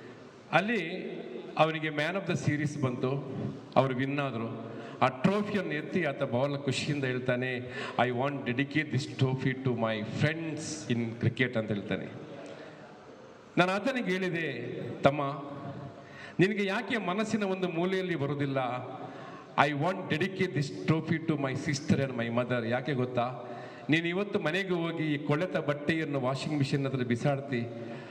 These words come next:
ಆದರೆ ಕೊಳೆತ ಬಟ್ಟೆ ಮತ್ತು ಶೂ ನೆಕ್ಸ್ಟ್ ಕ್ರಿಕೆಟ್ ಪಂದ್ಯಕ್ಕೆ ರೆಡಿ ಮಾಡಿಡುವವರು ನಿನ್ನ ತಾಯಿ ಮತ್ತು ಸಹೋದರಿ. Why can't you dedicate the trophy to your mother and sisters? ಅವನ ಕಣ್ಣಲ್ಲಿ ನೀರು ಬಂತು.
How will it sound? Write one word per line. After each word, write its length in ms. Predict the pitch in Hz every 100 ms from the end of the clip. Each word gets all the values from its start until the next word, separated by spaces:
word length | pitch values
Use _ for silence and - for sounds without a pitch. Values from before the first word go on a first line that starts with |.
| -
ಆದರೆ 280 | 123 135 135
ಕೊಳೆತ 380 | 131 147 160 143
ಬಟ್ಟೆ 400 | 139 143 - 190
ಮತ್ತು 300 | 160 147 131
ಶೂ 280 | 120 - 185 143 143 - 123
ನೆಕ್ಸ್ಟ್ 360 | 143 160 - 185
ಕ್ರಿಕೆಟ್ 400 | 156 175 165 147
ಪಂದ್ಯಕ್ಕೆ 480 | 139 139 139 131
ರೆಡಿ 200 | 127 131
ಮಾಡಿಡುವವರು 580 | 147 143 131 127 123 120
ನಿನ್ನ 140 | 117 117
ತಾಯಿ 380 | - 123 131
ಮತ್ತು 280 | 127 120 123
ಸಹೋದರಿ. 540 | - 113 117 110 107 104 - - - -
Why 120 | 143 175
can't 160 | 165 160
you 140 | 156
dedicate 480 | 127 127 135 139 135
the 220 | 120 -
trophy 400 | 131 127 - 139
to 60 | 120
your 160 | 113 101
mother 320 | 107 110 123
and 200 | 110 107 113
sisters? 340 | - 117 101 - - - - - - - - - - - - - -
ಅವನ 140 | 123
ಕಣ್ಣಲ್ಲಿ 420 | 120 135 127 139 120
ನೀರು 220 | 117 113
ಬಂತು. 420 | 117 107 110